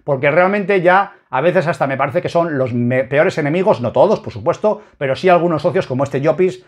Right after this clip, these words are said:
¿eh? Que solamente hacen que poner palos en las ruedas simplemente porque Laporta no les cae bien, les caía mejor Bartomeu destrozando el club, en fin. Nada más, chicos, lo dejo aquí, dejadme vuestros comentarios, suscribiros al canal si os gusta, darle, eh, darle a like, darle a la campanita y nos vemos en próximos vídeos. Un abrazo a todos.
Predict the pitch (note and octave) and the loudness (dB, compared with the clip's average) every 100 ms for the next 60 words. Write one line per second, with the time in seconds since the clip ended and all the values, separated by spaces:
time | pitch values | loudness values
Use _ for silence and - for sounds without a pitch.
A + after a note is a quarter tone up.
0 | _ C#3+ F3+ C#3 D3 D3 D3+ D3 D#3+ C#3+ | _ -6 -4 -2 -2 0 0 -2 -2 -2
1 | A#2+ C#3 C#3+ C#3 D3+ D#3 D#3+ A#2 C3 E3 | -2 -2 0 2 2 0 -2 -2 0 0
2 | F3+ - - _ F3 G3 E3+ E3 F3 E3+ | 0 -4 -20 _ -6 -4 -2 -2 0 -2
3 | D#3+ D3 C#3+ C3+ D#3+ D3+ E3 D#3+ D#3 D3 | -2 -4 -2 0 0 0 0 2 2 0
4 | - D#3+ D#3 C3+ C#3 C3+ - E3 G#3+ G#3 | -2 0 2 2 0 -2 -2 2 2 4
5 | G3 F#3 E3+ E3 F3 F#3+ F#3 _ C#3+ C#3+ | 2 2 0 0 0 0 -2 _ -6 -6
6 | - C3+ E3 D#3+ C3 B2+ A#2 A#2+ D#3+ A#2+ | -4 -4 -2 -2 -2 -2 -2 -2 -2 -2
7 | D#2+ _ _ _ A#3 A#3+ F#3 - C#3+ D3 | -8 _ _ _ 2 4 4 0 -2 0
8 | F#3+ E3+ D#3+ G#3+ F3+ D3 E3 D#3 C#3+ C3+ | 2 0 0 0 0 -2 -4 -6 -8 -8
9 | B2+ D#3+ E3 C#3+ B2 B2+ C#3 C#3 C3 F3+ | -4 -2 -2 -6 -8 -8 -4 -4 -2 -2
10 | C#3+ D#3 - E3+ D#3 - _ - D3 D#3+ | -4 -4 2 2 2 -8 _ -4 0 2
11 | D3 C#3+ C#3 C3 A#2+ A#2 C#3+ C#3 C#3+ D3+ | 4 4 4 4 2 -2 -2 0 0 0
12 | C#3 B2 C3 C3+ C#3+ A#2+ A#2 C3+ C#3 B2+ | -2 -2 -4 -2 -4 -2 -2 -2 -4 -6
13 | - E3 E3 E3 D#3+ D#3+ E3 F#3+ F3+ D#3 | -6 -4 0 -2 0 -2 2 4 4 4
14 | B2 C3 C3 C3+ C3+ C#3 C#3 C#3 - | 2 -2 -2 -2 0 0 0 -2 -10